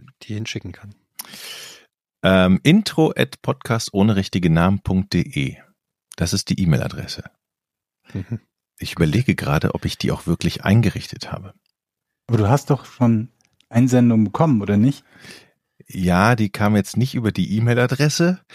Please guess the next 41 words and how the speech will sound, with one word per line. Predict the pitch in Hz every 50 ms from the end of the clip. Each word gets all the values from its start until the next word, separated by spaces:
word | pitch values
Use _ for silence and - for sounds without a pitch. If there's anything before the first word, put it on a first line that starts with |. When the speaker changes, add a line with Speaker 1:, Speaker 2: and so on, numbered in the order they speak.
| - - - - -
Speaker 1:
Dein | - 120 127 131
Ernst? | 143 139 156 190 190 - - - - - _ _ _ _ _ _ _ _ _ _ _ _ _ _ _ _ _ _ _ _ _ _ _ _ - - - - - _ _ _ _ _ _ _ _ _ _
Speaker 2:
Ich | - - - - - 139 -
würde | 123 139 151 147
jetzt | 139 131 131
sagen, | - 135 139 139
mal | 135 135 113 113 107
nicht | 113 127 135 - - _ _ _ _ _ _ _ _ _ _ _ - - _ _ _ _ _ - _ - - -
die | 117 95
Hand | 107 120
Speaker 1:
Du | 113
Speaker 2:
ins | 131 156
Speaker 1:
hast | 185 -
die | -
Speaker 2:
Feuer. | - 156
Speaker 1:
doch | 160 -
schon | - 165 151
ein | 135
paar | - - 170 180
Mal | 190 160
angekündigt | 107 175 208 208 185 - - 139 117 110 -
und | 139
du | 131 131
sitzt | 127 170 180 - -
jetzt | 185 - -
hier | 196 190
und | 185
sagst, | 170 175 180 185 - -
du | 151
hast | 147 180 175 -
nichts | 180 165 - - -
gekriegt. | 147 135 - - 185 214 - -
Dabei | - 156 151 160 151
hast | 160 180 - -
du | 180
noch | 165 156
Speaker 2:
Nein. | 185 - 165
Speaker 1:
nie | 196 226 226
die | 208 - 202 196
Ma-, | 180 190 175
Mail | 156 175 175 175 185 202 180